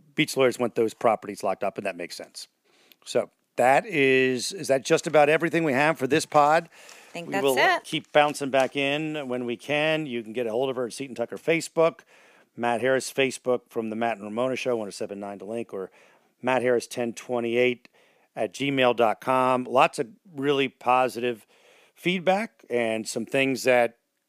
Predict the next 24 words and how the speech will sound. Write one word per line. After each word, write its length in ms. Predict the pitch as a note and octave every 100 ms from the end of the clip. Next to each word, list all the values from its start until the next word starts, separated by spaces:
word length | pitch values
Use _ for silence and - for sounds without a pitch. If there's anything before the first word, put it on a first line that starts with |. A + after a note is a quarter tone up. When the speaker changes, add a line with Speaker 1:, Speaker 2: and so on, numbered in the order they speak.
| _
Speaker 1:
are 120 | D#3 C3
important 500 | G#2+ - D3 D3+ C3
for 120 | C#3+
us 80 | B2+
to 100 | B2+
s-, 140 | -
understand. 580 | E3 A#2 - C3+ C#3 C#3+
Sometimes 400 | A#2 A2+ A#2+ A2+
some 120 | A2+
Low 140 | A2+ B2
Country 300 | B2+ A2+ A#2
people 320 | B2+ - A#2+
have 80 | -
pointed 240 | A#2+ G#2+
out 180 | A2+ - - - -
pronunciations 720 | B2 A#2 - B2+ D#3+ D#3+ C#3
of 80 | B2+
things, 400 | D3 C#3+ C3+ B2+
and 520 | C#3+ B2 A2+ A2 G2+ -
also 720 | C#3+ D3 D3 - C3+ B2 A#2 - - - - - -
I've 140 | F2
had 140 | G#2+
some 120 | - A2
people 300 | A#2 G2+